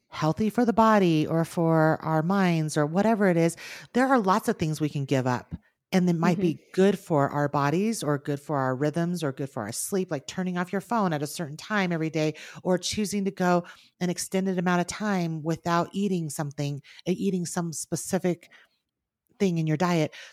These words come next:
Speaker 1: Those are all really good things. In fact,
Speaker 2: Mm-hmm.
Speaker 1: um, my good friend Wendy Speake wrote a book on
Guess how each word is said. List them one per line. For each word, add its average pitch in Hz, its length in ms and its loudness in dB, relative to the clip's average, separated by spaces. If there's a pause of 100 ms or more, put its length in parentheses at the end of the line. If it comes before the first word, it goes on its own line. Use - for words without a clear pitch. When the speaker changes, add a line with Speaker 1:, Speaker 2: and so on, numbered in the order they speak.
Speaker 1:
Those 294 180 0
are 339 60 4
all 330 200 6
really 190 380 4
good 156 320 -2
things. 156 480 -2
In 190 100 -2
fact, 190 400 -2
Speaker 2:
Mm-hmm. 202 280 -8
Speaker 1:
um, 170 380 0 (120)
my 180 180 -2 (260)
good 208 140 2
friend 170 360 0
Wendy 170 400 0
Speake 170 440 -4
wrote 165 240 0
a 156 80 0 (180)
book 170 380 -4
on 151 320 -4